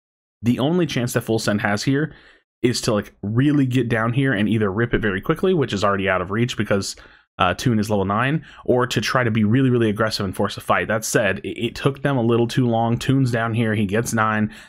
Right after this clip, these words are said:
They're already pushing in. They're just A-pressing, focusing on killing the enemy players. Celestial steps in, but they're not gonna get it low enough to even get close to stealing, and they walk away with it. So early game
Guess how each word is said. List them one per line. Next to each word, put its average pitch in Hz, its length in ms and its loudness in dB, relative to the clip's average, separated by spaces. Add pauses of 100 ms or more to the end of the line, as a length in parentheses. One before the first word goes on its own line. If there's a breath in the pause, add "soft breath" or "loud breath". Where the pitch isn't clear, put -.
(100)
They're 117 200 2
already 123 180 0
pushing 117 300 -2
in. 107 220 2
They're 113 240 2
just 120 260 -4
A-pressing, 113 540 0
focusing 117 400 -2
on 107 120 0
killing 110 460 0 (480 loud breath)
the 107 220 2
enemy 101 240 0
players. 165 560 0 (160 loud breath)
Celestial 127 440 0
steps - 320 -2
in, 113 160 2
but 107 120 -2
they're 113 100 0
not 127 240 0
gonna 110 160 0
get 107 100 2
it 82 80 0
low 101 160 2
enough 101 220 0
to 110 100 -2
even 92 200 -2
get - 160 -6
close 127 260 0
to 135 80 -2
stealing, 117 460 -2 (380 loud breath)
and 101 280 2
they 98 120 0
walk 92 300 -4
away 87 220 -2
with 90 160 -2
it. 90 140 -6
So 104 380 0 (1080 loud breath)
early 190 300 2
game 214 500 0